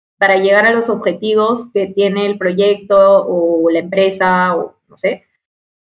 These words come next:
¿Qué objetivos se necesitan? Y hacer un diagnóstico quizás, ¿no? Como que, oye, ¿cómo está la gente del equipo en relación a estos objetivos que se necesitan? ¿Tiene los conocimientos?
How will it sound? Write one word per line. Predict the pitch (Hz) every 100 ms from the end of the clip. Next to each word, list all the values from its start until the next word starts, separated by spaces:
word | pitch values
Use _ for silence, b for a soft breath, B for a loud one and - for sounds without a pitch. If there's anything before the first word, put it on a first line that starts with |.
| _ _ - -
¿Qué | 247
objetivos | 247 262 254 262
se | 226
necesitan? | 202 185 220 226 269 311
Y | 208
hacer | 190 190 233
un | 240 247
diagnóstico | 220 190 208 226 220 180 180 175
quizás, | 175 180 180
¿no? | 185 185
Como | 190 175
que, | 180 -
oye, | 208 190 185
¿cómo | 254 277
está | 269 262
la | 254
gente | 254 254 240
del | 254 240 202
equipo | 180 214 214 233 320
en | 208 185
relación | 185 180 180 208 214 214
a |
estos | 185 185 214
objetivos | 214 214 185 190 185 190
que | 196
se | 185
necesitan? | 175 175 165 180 180 175
¿Tiene | - 240 262
los | 254
conocimientos? | 247 202 208 196 220 240 240 240 247